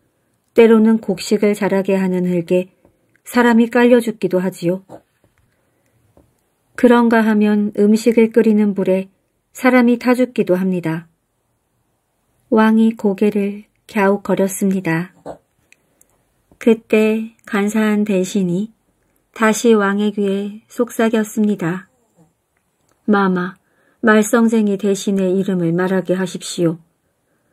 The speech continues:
강제로라도 그렇게 하셔야 합니다. 그러자 왕이 성난 목소리로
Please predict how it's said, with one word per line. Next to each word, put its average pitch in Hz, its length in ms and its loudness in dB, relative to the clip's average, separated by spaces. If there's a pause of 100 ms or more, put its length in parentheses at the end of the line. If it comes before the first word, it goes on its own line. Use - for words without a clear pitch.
(300)
강제로라도 208 880 0
그렇게 196 420 -8
하셔야 208 400 -4
합니다. 196 520 -4 (1400)
그러자 220 500 2
왕이 196 600 -4 (300)
성난 240 580 0
목소리로 185 800 -2